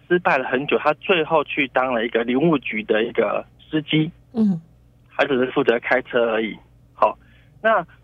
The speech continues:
Speaker 1: 呃，看起来他好像是一个蛮失败的人生。他，他最后是在林-，林务局，他就退休了。好，看起来是一个很失败的人生，但是我，等我当了爸爸之后，我反而没有这样子想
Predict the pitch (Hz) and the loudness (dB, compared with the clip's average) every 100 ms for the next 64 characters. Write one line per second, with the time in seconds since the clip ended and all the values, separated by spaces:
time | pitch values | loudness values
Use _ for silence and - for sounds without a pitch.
0 | _ 123 120 - 233 180 120 180 170 117 | _ -2 -2 -2 -2 0 -2 0 0 2
1 | 165 143 143 139 117 120 113 117 123 - | 0 0 -2 0 0 0 -2 -4 -6 -4
2 | 143 139 - 135 101 107 98 104 110 - | -2 -2 0 0 -2 -8 -6 -6 -4 -2
3 | 101 - _ - 180 202 202 196 175 156 | -4 -6 _ -4 -2 0 0 2 0 0
4 | 170 131 131 - 123 151 147 113 120 131 | 0 0 -4 -6 -2 0 0 0 -2 0
5 | 127 - 123 110 135 196 95 - _ _ | 0 0 -2 0 -2 0 -2 -6 _ _
6 | _ _ _ - 110 - - - - 233 | _ _ _ 0 0 -2 -20 -10 -2 0
7 | 156 139 143 143 127 - 175 190 170 139 | 2 0 -4 -2 -2 0 0 0 0 2
8 | 131 - 175 226 202 202 151 113 - - | 0 0 2 2 2 0 0 -4 -6 -16
9 | - 196 143 - 185 156 - 180 151 131 | -4 0 0 0 0 0 0 -2 0 -2
10 | - 151 170 143 113 117 - 127 113 107 | -2 -2 2 2 2 0 2 0 2 0
11 | 120 - _ - 131 170 117 156 143 117 | 0 -6 _ -4 0 2 0 0 -2 -4
12 | 107 - 98 | -8 -2 -2